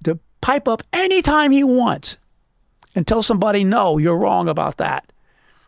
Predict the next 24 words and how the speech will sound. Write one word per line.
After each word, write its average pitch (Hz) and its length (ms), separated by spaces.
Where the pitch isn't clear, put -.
Now, 214 140
we 339 120
have 320 100
all 302 140
these 202 160
senior 269 360
guys, 285 640
military 240 600
and 320 180
civilian, 202 540
that 190 160
Bobby 233 500
pi-, 240 240
pops - 280
<laughs> - 80
off - 200
to, 180 340
right? 269 320
And 240 120
so 269 140
they 285 160
don't 311 240
like 349 300
him. 220 400